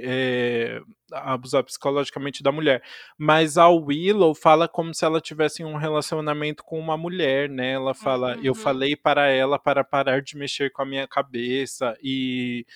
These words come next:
Speaker 1: então achei, achei interessante, assim, essa, essa troca também.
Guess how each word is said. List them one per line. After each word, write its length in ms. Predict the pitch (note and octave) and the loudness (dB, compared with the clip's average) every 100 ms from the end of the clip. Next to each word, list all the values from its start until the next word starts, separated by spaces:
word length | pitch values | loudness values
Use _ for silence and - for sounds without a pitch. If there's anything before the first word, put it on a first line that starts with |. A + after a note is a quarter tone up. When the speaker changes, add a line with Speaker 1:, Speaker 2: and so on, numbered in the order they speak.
| - - - _ | -20 -20 -20 _
Speaker 1:
então 1200 | C#3+ C3 D3 C#3+ D3 D3 D3 C#3+ C3+ C3 B2 G#2+ _ _ - - | -8 -2 2 4 4 -2 -6 -6 -8 -8 -10 -14 _ _ -20 -4
achei, 500 | D3 - E3 C#3+ C#3+ | -4 0 0 0 -4
achei 280 | C#3+ - D#3 | -6 -4 -4
interessante, 760 | C#3+ D#3+ D3+ D3+ D#3 C#3 C3+ C3 | -4 -2 -2 0 -2 -2 -4 -10
assim, 440 | - C3+ B2 A#2+ B2+ | -10 -10 -10 -10 -8
essa, 640 | A#2 - B2+ A#2 A2+ A#2 | -8 -8 -8 -8 -8 -12
essa 260 | A#2 - B2+ | -12 -6 -6
troca 520 | - B2+ B2+ C3 B2+ | -4 -2 0 -2 -8
também. 560 | - A#2+ B2 C#3+ E3+ | -12 -8 -4 -2 -4